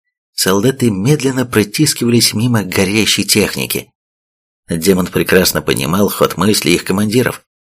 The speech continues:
Если не получилось расстрелять танками, нужно взорвать основание.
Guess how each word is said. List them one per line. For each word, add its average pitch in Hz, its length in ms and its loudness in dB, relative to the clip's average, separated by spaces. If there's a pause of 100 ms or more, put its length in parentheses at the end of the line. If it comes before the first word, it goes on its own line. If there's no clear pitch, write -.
(440)
Если 95 500 4
не 92 320 0
получилось 90 640 2
расстрелять 82 640 0
танками, 135 680 -2 (120)
нужно 92 520 -2
взорвать 80 480 -2
основание. 110 640 -2